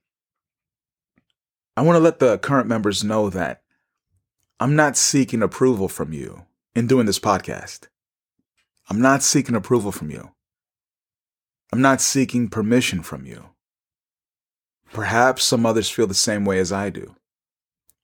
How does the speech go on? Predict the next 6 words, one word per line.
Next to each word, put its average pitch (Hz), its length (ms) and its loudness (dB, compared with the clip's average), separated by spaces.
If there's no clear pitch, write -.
I, 131 180 2
I've 135 200 2
heard 147 340 4
some 123 260 -2
current 117 340 0
members 107 640 0